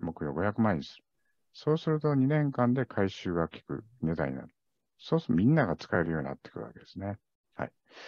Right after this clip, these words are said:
で、その中ですね、職員ティーシーというのは先ほどから少し出ておりましたけども、これはあの、経産省が作られた組織です。いろんな、あー、それぞれのコンピタンスを持ったですね、企業さんが集まっ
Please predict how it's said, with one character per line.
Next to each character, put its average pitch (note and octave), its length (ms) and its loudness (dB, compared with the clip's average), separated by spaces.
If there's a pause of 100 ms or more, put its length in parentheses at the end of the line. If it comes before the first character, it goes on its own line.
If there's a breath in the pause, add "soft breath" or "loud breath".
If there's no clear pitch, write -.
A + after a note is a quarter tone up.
(460 loud breath)
で、 A#2 80 0
そ F3 160 0
の G3+ 80 6
中 F#3+ 120 8
で G#2 80 4
す G2+ 120 -2
ね、 F#2+ 200 6
職 C3 260 2
員 B2 100 6
テ B2+ 100 0
ィ - 20 6
ー A#2+ 40 0
シ A#2 140 -2
ー - 20 0
と F#2+ 100 0
い - 20 4
う - 20 4
の - 20 4
は - 20 -10
先 F#2 200 -4
ほ F#2+ 160 2
ど E2+ 440 2
か - 160 -2
ら D2+ 180 2
少 - 200 -4
し - 160 -8
出 E2+ 100 0
て - 120 -2
お D2 220 -2
り D#2+ 80 -2
ま D#2 120 -2
し - 120 -14
た - 60 -14
け - 80 -6
ど F#2+ 60 2
も、 A#2 60 2 (200)
こ C#3+ 100 -4
れ D3 60 4
は C#3+ 60 6
あ C#3+ 40 2
の、 C3+ 160 0
経 A#2+ 140 0
産 A2+ 140 0
省 F#2 160 -2
が D#2 140 -2
作 - 160 -8
ら D2+ 100 0
れ C#2+ 60 -2
た - 280 -10 (180)
組 E2+ 120 -4
織 - 180 -12 (200)
で D#2+ 60 -18
す。 - 180 -20 (560)
い G2 80 0
ろ A2+ 160 2
ん C3+ 120 2
な、 C3 340 2 (100)
あ F2 340 0 (200)
ー、 G2+ 40 -16
そ - 100 -8
れ A2+ 60 0
ぞ A2+ 60 2
れ F#2+ 40 2
の D#2+ 40 -2
コ A2+ 120 2
ン G#2 60 4
ピ F#2+ 80 -6
タ F2+ 80 2
ン D#2 60 0
ス - 100 -10
を D2+ 60 -2
持 D2+ 140 -2
っ - 40 -16
た - 140 -8
で B1 100 -8
す - 120 -6
ね、 F#2 80 -2
企 F2+ 200 -6
業 E2 100 -2
さ F2 180 -4
ん A2 40 -2
が B2 260 2
集 - 100 -8
ま D2 100 -4
っ C2 40 -10